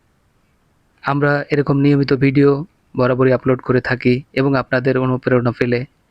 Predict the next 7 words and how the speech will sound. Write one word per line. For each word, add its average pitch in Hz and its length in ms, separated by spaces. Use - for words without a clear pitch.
আপনি 143 240
যেটি 143 260
পোশাক 151 300
তৈরি 151 200
করছেন, 131 360
অনেকেই 143 320
বলে 131 240